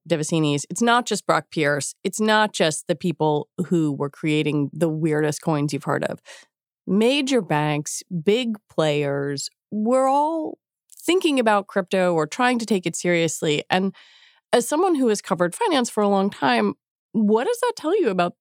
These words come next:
the financial system, that you have a bank like a J P Morgan saying, like,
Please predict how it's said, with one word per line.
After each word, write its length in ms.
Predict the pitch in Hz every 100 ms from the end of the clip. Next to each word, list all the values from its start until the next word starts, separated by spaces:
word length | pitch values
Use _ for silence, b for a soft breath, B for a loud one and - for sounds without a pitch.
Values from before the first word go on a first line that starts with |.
| -
the 140 | 208
financial 440 | 202 208 226 240 214
system, 400 | 185 - 156 156
that 180 | 165
you 160 | 202 202
have 400 | 196 220 254 240
a 80 | 202
bank 600 | 165 160 156 151 - - b b b b _ _ _ -
like 280 | 160 165 160
a 80 | 175
J 260 | 151 170 160
P 140 | 175
Morgan 680 | 151 165 160 160 151 147 -
saying, 340 | - 165 160
like, 160 | 170